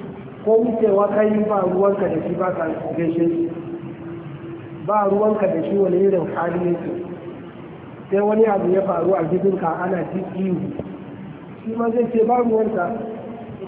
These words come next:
Da cewa zai taso ne ya taimaka watakila abin nan a samu bai yi tsanani ba ko bai ma faru ba. Amma kasancewa ka nuna baka damu da shi ba, shi ma sai nuna bai damu da kai ba.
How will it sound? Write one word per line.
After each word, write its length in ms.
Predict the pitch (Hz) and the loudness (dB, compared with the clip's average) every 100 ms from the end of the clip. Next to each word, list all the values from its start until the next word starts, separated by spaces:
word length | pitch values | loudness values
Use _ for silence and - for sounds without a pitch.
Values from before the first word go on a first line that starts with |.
| - - - - - - | -4 -2 -2 -6 -8 -6
Da 200 | 185 185 185 | 0 0 0
cewa 540 | - 269 226 214 208 - 311 - | 0 4 4 4 2 0 -2 0
zai 220 | - 240 233 | 2 2 2
taso 420 | 220 220 226 226 | 0 0 2 2
ne 220 | 214 180 | 2 2
ya 60 | 160 | 2
taimaka 440 | 220 220 190 - 190 | 4 4 2 2 2
watakila 600 | 196 202 220 226 202 190 196 196 196 - - 170 | 2 0 0 2 4 2 2 -2 -6 -8 -10 -6
abin 320 | 180 220 233 | -2 2 4
nan 200 | 208 220 | 4 2
a 100 | 185 190 | 0 0
samu 440 | 214 214 208 202 208 - - - - - - | 2 2 2 2 0 -6 -10 -4 -2 0 2
bai 100 | 175 | 2
yi 180 | 180 180 | 2 2
tsanani 460 | 214 202 202 208 202 | 0 2 2 2 2
ba 200 | 196 196 | 2 2
ko 240 | 202 196 214 | 2 2 4
bai 140 | 175 | 2
ma 200 | 165 175 | 2 0
faru 320 | 165 143 135 135 | 0 -4 -4 -6
ba. 120 | 135 - - - - - - - - - - - - - | -6 -8 -12 -12 -10 -12 -12 -14 -12 -4 -2 0 2 0
Amma 380 | - 160 175 175 | 0 0 0 0
kasancewa 680 | 196 226 214 185 196 185 180 | 0 0 0 0 0 2 0
ka 160 | - 202 | 0 0
nuna 280 | 202 202 185 | 0 0 0
baka 240 | 156 160 | -2 -4
damu 340 | 151 147 156 190 | -4 -4 0 0
da 80 | 170 | -2
shi 140 | 165 190 | -4 -2
ba, 140 | 196 | 0
shi 120 | 202 240 | 0 -2
ma 160 | 240 226 | -4 -4
sai 180 | 233 214 | -2 0
nuna 300 | 208 202 196 202 196 208 - - | 0 0 0 -2 -6 -8 -10 -4
bai 120 | 247 | -2
damu 280 | 226 214 226 | 0 0 2
da 80 | 196 | 0
kai 260 | 160 165 160 | 0 0 0
ba. 200 | 160 | 0